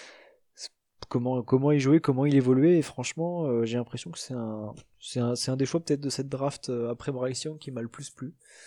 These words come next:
Euh, voilà, parce que vraiment il a, comment dire, il a une forme de, de, de, de gabarit en fait, de, de, de, de, de puissance qui va faire que,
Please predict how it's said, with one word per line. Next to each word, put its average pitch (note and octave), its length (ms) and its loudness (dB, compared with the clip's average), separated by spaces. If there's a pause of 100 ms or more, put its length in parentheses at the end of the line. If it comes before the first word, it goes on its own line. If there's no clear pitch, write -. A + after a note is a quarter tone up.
(400)
Euh, A#2 840 -2 (1080)
voilà, A#2 300 4
parce A2+ 180 0
que A#2+ 100 -6
vraiment A#2 260 0
il A#2 120 -2
a, G#2+ 300 -2 (380)
comment A2 180 -8
dire, G#2+ 240 -8 (480)
il B2 140 0
a B2 40 4
une B2+ 120 -2
forme C3 340 0
de, A#2+ 160 0
de, A#2+ 260 -4 (1300)
de, A#2+ 400 -8
de A2 140 -10
gabarit C3+ 500 4
en B2+ 80 -8
fait, - 360 -6
de, A#2 320 -4
de, A2+ 180 -4
de, A#2 220 -4
de, A#2 240 -8
de A#2+ 120 -4
puissance C#3+ 580 -6
qui - 120 -6
va A#2+ 140 -4
faire B2 260 -8
que, A2+ 260 -8